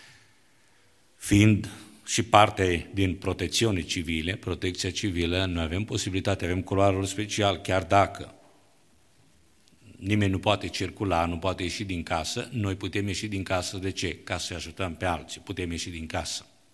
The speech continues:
Atunci când erau cozile acelea la magazin și oamenii stăteau la rând afară cu căricioarele să facă cumpărături, noi în momentul în care aveam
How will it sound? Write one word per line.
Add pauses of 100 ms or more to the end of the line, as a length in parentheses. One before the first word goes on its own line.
(1160)
Atunci
când
erau
cozile
acelea
la
magazin
și
oamenii
stăteau
la
rând
afară
cu
căricioarele
să
facă
cumpărături, (380)
noi
în
momentul
în
care
aveam